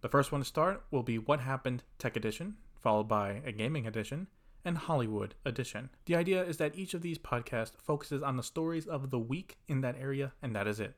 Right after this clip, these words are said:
If you go download What Happened Tech Edition, you're just getting tech stories, for example. Another part of this is to integrate these with, into more of my website.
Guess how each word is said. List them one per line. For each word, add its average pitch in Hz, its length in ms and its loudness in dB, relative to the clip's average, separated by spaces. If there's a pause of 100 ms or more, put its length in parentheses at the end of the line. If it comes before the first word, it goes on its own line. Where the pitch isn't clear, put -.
(180)
If 127 120 -8
you 165 100 -4
go 120 140 0
download 120 540 2
What 110 160 0
Happened 131 420 -4
Tech - 240 -6
Edition, 147 420 -2 (320)
you're 110 120 -6 (100)
just 135 180 0
getting 135 180 -2
tech 113 200 -4
stories, 107 400 -4 (500)
for - 80 -4
example. 110 400 -6 (260)
Another 190 280 4
part 143 260 2
of 131 80 0
this 135 260 0
is 147 120 -4
to - 200 -4
integrate 165 540 -2
these 117 260 0
with, 117 240 -6
into 127 220 -2
more 123 400 0
of 123 160 -6
my 113 140 -2
website. 110 580 -6